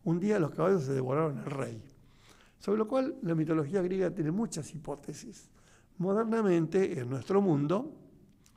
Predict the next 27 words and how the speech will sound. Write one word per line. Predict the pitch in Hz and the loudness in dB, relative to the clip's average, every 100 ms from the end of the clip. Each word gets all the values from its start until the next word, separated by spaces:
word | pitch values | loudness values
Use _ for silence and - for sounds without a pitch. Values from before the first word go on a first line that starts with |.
| _ _ | _ _
Leopoldo | 151 135 185 175 175 | -8 2 4 4 4
Lugones, | 214 185 151 185 214 | 4 4 4 2 -2
en | 185 143 | -4 0
un | 156 156 | 0 0
contario, | 175 170 165 220 151 135 | -2 -2 0 -2 -2 -4
es | 143 | -6
decir, | 131 143 | -6 -6
una | 127 | -4
colección | 135 131 170 170 | -6 -4 0 0
de | 160 | 0
cuentos | 175 190 135 131 123 - - - - | 0 0 0 -8 -12 -18 -20 -20 -18
que | - | -4
llama | 151 156 | 0 0
Las | 143 | 0
Fuerzas | 170 165 180 160 | -2 -2 -4 -8
Extrañas, | 160 - 185 143 156 190 190 - - - - | -10 -2 0 2 0 -2 -4 -12 -20 -20 -20
tiene | - 208 | -4 -2
un | 208 | 0
cuento | 185 214 208 180 202 160 | 0 -2 -2 -4 -2 -2
celebérrimo | 135 160 180 220 135 151 160 | 0 0 4 4 2 -2 -2
que | 165 | -4
se | 143 | -4
llama | 165 - | -2 -2
Los | 156 - | -4 -4
Caballos | 165 175 170 | -2 0 2
de | 147 | 0
Abdera, | 147 143 139 131 123 165 | -2 -2 0 0 0 -4